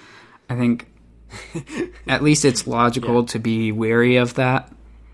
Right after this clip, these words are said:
Speaker 1: um, and
Speaker 2: Yes,
Speaker 1: that's something
Speaker 2: that
Speaker 1: that more research should be done on, but
Speaker 2: Yes, I think it,
Speaker 1: it's,
Speaker 2: it, it,
Speaker 1: it's
Speaker 2: they're
Speaker 1: strange
Speaker 2: slightly
Speaker 1: how
Speaker 2: jump-,
Speaker 1: people
Speaker 2: jumping the
Speaker 1: will
Speaker 2: gun.
Speaker 1: draw a l-, a line with whatever the newest technology is of, like,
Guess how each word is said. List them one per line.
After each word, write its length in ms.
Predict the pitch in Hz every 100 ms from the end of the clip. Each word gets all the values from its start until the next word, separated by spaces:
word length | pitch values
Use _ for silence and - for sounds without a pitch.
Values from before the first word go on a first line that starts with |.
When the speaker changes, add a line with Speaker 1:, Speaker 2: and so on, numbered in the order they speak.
| - - - - -
Speaker 1:
um, 340 | 113 107 101
and 80 | 117
Speaker 2:
Yes, 100 | 117 107
Speaker 1:
that's 60 |
something 300 | 120 113 110
Speaker 2:
that 280 | 110 113 -
Speaker 1:
that 80 | - _ - - - -
more 540 | 131 117 110 110 110 104 -
research 380 | 120 113 113 104
should 180 | - 117
be 100 | 110
done 240 | 117 113
on, 360 | 113 117 120 - - - _
but 460 | - 117 107 107 107 - _
Speaker 2:
Yes, 340 | 131 110 - -
I 100 | 127
think 180 | 147 139
it, 80 | 123
Speaker 1:
it's, 160 | 127
Speaker 2:
it, 260 | 131 120 -
it, 120 | 135 -
Speaker 1:
it's 140 | 143
Speaker 2:
they're 80 | 131
Speaker 1:
strange 540 | - - 170 160 139
Speaker 2:
slightly 120 | 127 123
Speaker 1:
how 40 |
Speaker 2:
jump-, 80 | 120
Speaker 1:
people 160 | 127 120
Speaker 2:
jumping 120 | 117 110
the 60 |
Speaker 1:
will 80 | 110
Speaker 2:
gun. 100 | 98
Speaker 1:
draw 300 | 117 110 110
a 200 | - 117 - -
l-, 180 | 127 117 -
a 60 |
line 380 | 120 113 113 113
with 320 | 117 107 - - _ _ _ _ - -
whatever 300 | - 120 117
the 120 | 113 113
newest 480 | 113 110 104 -
technology 580 | - 113 117 110 110 110
is 300 | 110 110 110
of, 180 | 110 110
like, 300 | 113 113 -